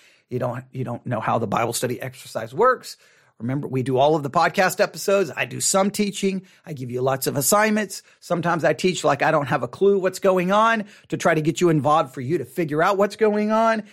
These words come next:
And then there is curriculum to supplement what we do. It's free. All you have to do is email me, newsif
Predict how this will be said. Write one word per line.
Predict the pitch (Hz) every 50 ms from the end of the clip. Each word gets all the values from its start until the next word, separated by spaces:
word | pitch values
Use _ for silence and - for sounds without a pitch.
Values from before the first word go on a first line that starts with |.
| - -
And | - - 120 113 120
then | 139 165 185 185
there | 175 175 185 -
is | - 175 165 -
curriculum | - - - 170 151 156 151 - - 151 147 147 143 143 139 139 - _ _ _ -
to | - -
supplement | 139 - - - - - - 175 170 151 147 123 127
what | 135 127 -
we | 123 120
do. | 113 - 180 196 196 185 170 -
It's | - - - -
free. | - - - 226 240 226 226 220 214 202 202 - _ -
All | 147
you | 151
have | 147 135
to | - 135
do | 139 147
is | 151 143 - -
email | 233 233 214 202 202
me, | 190 190 190 185 180 156
newsif | - 160 196 269 294 254 170 113 - - - - - - - -